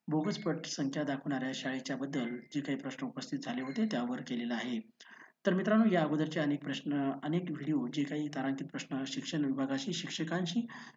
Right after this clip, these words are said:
विचारले गेलेले आहेत, त्यांचे व्हिडिओ मी already आपल्या चॅनलवर दिलेले आहेत, नक्कीच आपण ते बघून घ्यायचे आहेत. जर आपण आतापर्यंत आमच्या चॅनलला सबस्क्राईब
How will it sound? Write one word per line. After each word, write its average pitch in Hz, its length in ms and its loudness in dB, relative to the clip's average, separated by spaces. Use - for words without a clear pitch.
विचारले 185 320 4
गेलेले 165 260 6
आहेत, 170 120 4
त्यांचे 151 260 2
व्हिडिओ 143 200 4
मी 147 100 2
already 135 320 2
आपल्या 135 260 -2
चॅनलवर 127 400 0
दिलेले 127 280 0
आहेत, 185 180 2
नक्कीच 135 280 -2
आपण 127 200 -2
ते 135 100 -2
बघून 123 280 0
घ्यायचे 120 300 -2
आहेत. 117 120 -2
जर 208 80 8
आपण 220 180 6
आतापर्यंत 214 400 6
आमच्या 190 240 2
चॅनलला 151 340 0
सबस्क्राईब 143 520 -4